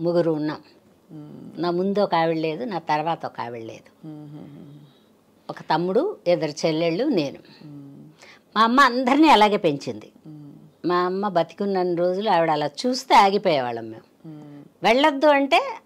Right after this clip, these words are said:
Speaker 1: అరవై ఏళ్ళు దాటినా కూడా వెళ్ళారు కదా నేను ఎక్కడికి.
Speaker 2: మ్మ్.
Speaker 1: వద్దే, ఎందుకు తొందర నీకు,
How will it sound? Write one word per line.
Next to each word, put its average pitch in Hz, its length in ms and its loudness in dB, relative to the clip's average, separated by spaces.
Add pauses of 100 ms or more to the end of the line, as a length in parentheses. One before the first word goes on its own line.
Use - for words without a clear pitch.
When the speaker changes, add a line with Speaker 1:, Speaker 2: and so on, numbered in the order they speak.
(220)
Speaker 1:
అరవై 262 260 6
ఏళ్ళు 311 220 4
దాటినా 277 320 2
కూడా 311 200 0
వెళ్ళారు 277 380 6
కదా 196 100 4
నేను 165 260 0
ఎక్కడికి. 165 440 -6 (180)
Speaker 2:
మ్మ్. 156 240 -18
Speaker 1:
వద్దే, 247 800 0 (540)
ఎందుకు 285 440 -2
తొందర 262 460 0
నీకు, 233 640 -6